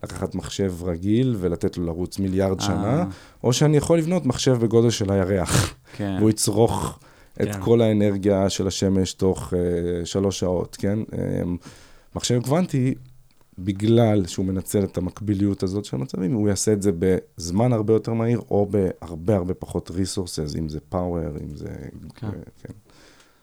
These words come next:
Speaker 1: כן.
Speaker 2: מעניין.
Speaker 3: מה שנקרא, it's complicated.
Speaker 2: כן.
Speaker 3: אה, טוב, לפני שנסיים, אה, אז קודם כל, אתם בטח מגייסים.
Speaker 1: נכון.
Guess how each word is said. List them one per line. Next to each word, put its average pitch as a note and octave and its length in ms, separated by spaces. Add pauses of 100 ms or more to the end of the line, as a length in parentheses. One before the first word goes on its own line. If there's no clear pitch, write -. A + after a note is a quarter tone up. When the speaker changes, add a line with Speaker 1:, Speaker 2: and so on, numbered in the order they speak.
(320)
Speaker 1:
כן. - 100 (220)
Speaker 2:
מעניין. F#2+ 360 (400)
Speaker 3:
מה B2 60
שנקרא, G#2 480 (160)
it's - 260
complicated. E2+ 680 (240)
Speaker 2:
כן. C3+ 100 (200)
Speaker 3:
אה, A#2 440 (120)
טוב, E3 220
לפני B2+ 260
שנסיים, A#2+ 680 (160)
אה, F2+ 60 (560)
אז G2 120
קודם A2+ 180
כל, G#2+ 320
אתם G2 240
בטח - 260
מגייסים. F#2 460 (760)
Speaker 1:
נכון. D#2+ 420